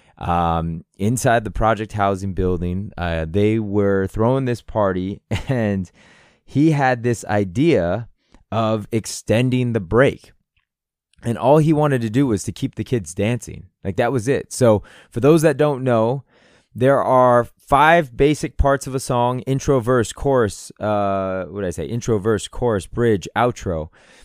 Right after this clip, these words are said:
And the bridge, not every song has a bridge, but the good ones do, <laughs> in my opinion. Uh, but the bridge is such a unique part of the song.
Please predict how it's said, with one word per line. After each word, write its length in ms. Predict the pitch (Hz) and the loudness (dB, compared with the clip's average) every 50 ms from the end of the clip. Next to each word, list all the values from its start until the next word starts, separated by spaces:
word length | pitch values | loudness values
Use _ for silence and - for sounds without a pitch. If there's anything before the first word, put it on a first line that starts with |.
| _ _ _ | _ _ _
And 180 | - - 120 | -4 -2 0
the 60 | 113 110 | 0 -2
bridge, 800 | 87 - 135 190 226 226 190 143 123 117 107 95 - - - - - | 0 4 6 8 8 8 8 6 4 4 0 -2 -8 -14 -16 -16 -6
not 180 | 151 175 196 | -2 0 2
every 220 | 180 185 180 202 202 | 4 4 2 2 -2
song 300 | - - 165 156 156 135 | 0 0 0 0 0 0
has 200 | 135 131 120 120 | 0 0 -2 -2
a 60 | 123 | -4
bridge, 540 | 95 95 98 90 90 98 104 - - - _ _ _ _ _ _ _ _ _ _ _ _ | -4 -2 0 0 0 0 -2 -6 -12 -20 _ _ _ _ _ _ _ _ _ _ _ _
but 160 | - 95 85 - | -8 -6 -4 -2
the 80 | 110 | 2
good 160 | 101 139 127 | 4 4 4
ones 300 | 101 92 82 80 78 - | 2 0 -4 -4 -8 -10
do, 280 | - 73 76 76 78 - - _ _ - | -12 -10 -10 -10 -12 -14 -18 _ _ -6
<laughs> 1300 | 113 - - - - - - - 143 - - - 180 156 - - - 135 127 - - - 165 - - - - | -2 2 2 2 2 2 0 0 -2 -2 -2 -2 -2 -2 -2 -4 -8 -10 -10 -12 -12 -14 -4 -2 -2 0 0
in 100 | 170 131 | -2 -4
my 180 | 117 113 - - | -4 -6 -6 -6
opinion. 600 | 139 123 98 - - 107 101 92 92 85 80 - - - - - - - - - | -8 -8 -8 -8 -6 -6 -6 -6 -6 -8 -10 -12 -16 -20 -20 -20 -20 -20 -16 -6
Uh, 140 | - 110 117 | -2 -2 0
but 160 | 107 123 117 | 0 0 -2
the 40 | 131 | -4
bridge 440 | 110 98 - 190 220 220 214 175 175 | -4 2 6 8 8 8 6 4 0
is 80 | 143 | -2
such 240 | - - 190 185 - | -2 -2 -2 -2 -2
a 40 | 175 | -2
unique 460 | 156 139 135 127 131 139 143 - - | 0 0 0 0 0 0 -2 -2 -6
part 240 | - - 117 120 117 | -4 0 2 2 2
of 60 | 101 | 2
the 80 | 85 85 | -2 -6
song. 520 | - - 98 92 92 90 76 - 95 85 | -6 -4 -2 0 0 -2 -4 -6 -10 -14